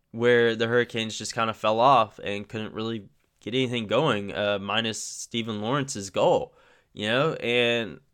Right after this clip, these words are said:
they really have to reclaim the second period. And one thing I did really like in this game was that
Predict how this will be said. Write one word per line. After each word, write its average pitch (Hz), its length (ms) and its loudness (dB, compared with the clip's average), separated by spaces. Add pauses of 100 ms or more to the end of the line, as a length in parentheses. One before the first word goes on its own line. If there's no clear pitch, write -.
(540)
they 113 400 0
really 131 320 4
have 120 240 2
to 107 360 -4
reclaim 107 840 0
the 92 400 -8
second - 500 -2
period. 78 480 -6 (720)
And 113 480 2 (960)
one 131 180 6
thing 143 160 4
I 123 120 8
did 117 360 2 (380)
really 135 420 6
like 135 480 6 (340)
in 196 280 4
this 101 280 -2
game 95 380 -8 (100)
was 139 720 4 (1000)
that - 280 -8